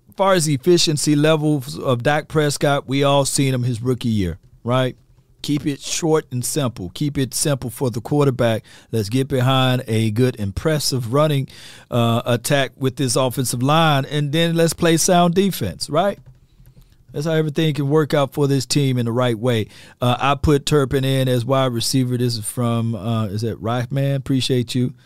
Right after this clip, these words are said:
Thank you for calling in or chatting that in. Uh, does Turpin really runs a four three one? I seen that man ran a four two nine. <laughs> But let's, uh, get my guy in from the two eight one. You're live.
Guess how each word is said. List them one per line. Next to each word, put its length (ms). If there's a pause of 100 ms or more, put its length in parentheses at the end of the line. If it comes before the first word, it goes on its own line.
(420)
Thank 240
you 40
for 100
calling 380
in 300
or 220 (300)
chatting 340
that 180
in. 240 (160)
Uh, 380
does 180
Turpin 400
really 220
runs 280
a 60
four 240
three 240
one? 300 (260)
I 140
seen 260
that 140
man 180
ran 200
a 40
four 300
two 240
nine. 500
<laughs> 20 (1300)
But 140
let's, 380
uh, 880 (560)
get 220
my 160
guy 300
in 200
from 140
the 80
two 260
eight 160
one. 500 (120)
You're 180
live. 400